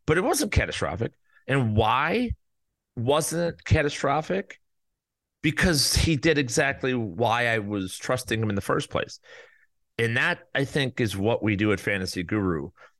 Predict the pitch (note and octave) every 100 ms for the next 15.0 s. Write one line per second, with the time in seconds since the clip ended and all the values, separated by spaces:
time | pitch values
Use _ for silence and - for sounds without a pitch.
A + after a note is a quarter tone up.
0 | _ G#2+ G2 G2+ - G2+ F#2 - C3+ B2
1 | A#2+ A2 - - G2+ F#2+ F2+ - F#2 E2+
2 | D2 _ _ _ _ _ A2+ - - A2
3 | G#2 - A2 G2+ F2+ F2 F2+ F2+ F2+ F2+
4 | F2 D2+ - - - - - - _ A2+
5 | G2 A2 G2+ - A2 - D3 F3 - C3
6 | B2 A2+ F2 A2+ G#2 - _ _ _ -
7 | - C3+ C3 B2+ A2 F#2+ F2+ E2+ D#2 D2+
8 | - _ _ _ _ - C3 - D#3+ D3+
9 | C#3 B2+ G#2+ E2+ G#2+ - F#2+ G2 F2+ F2+
10 | F2 - - B2 C#3 D#3+ C#3 A#2 - -
11 | - A#2+ A#2 G#2+ C#3 - A2 B2 B2+ C3
12 | B2 G#2+ G2 G#2 G2+ - C#2 D2 D#2 -
13 | D2+ C#2 - - - _ _ _ _ -
14 | G#2 A#2+ C#3+ C#3 G#2 F#2+ G2+ G#2 G#2+ G2+